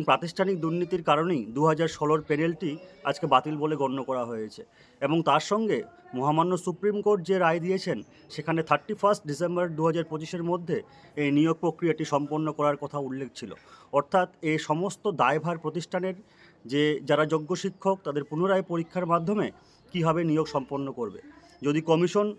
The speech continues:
বা রাজ্য সরকার নির্ধারিত সময়ের মধ্যে তাদের এই নিয়োগ সম্পূর্ণ করতে না পারেন, তাদের জন্য যদি পর্যাপ্ত কিছু সময় লাগে,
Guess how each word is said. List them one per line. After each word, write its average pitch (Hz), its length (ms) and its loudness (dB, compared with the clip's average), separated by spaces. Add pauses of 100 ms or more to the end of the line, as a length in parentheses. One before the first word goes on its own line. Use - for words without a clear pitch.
বা 151 140 4
রাজ্য 156 260 2
সরকার 190 380 -2 (420)
নির্ধারিত 175 440 2
সময়ের 170 380 0
মধ্যে 180 340 -2 (420)
তাদের 165 280 4 (120)
এই 165 140 2
নিয়োগ 175 260 2
সম্পূর্ণ 175 440 -2
করতে 180 320 -4
না 170 180 6
পারেন, 139 320 0 (300)
তাদের 160 260 2
জন্য 185 240 0
যদি 185 160 -2
পর্যাপ্ত 175 500 -2
কিছু 175 200 -8
সময় 190 320 0
লাগে, 151 260 0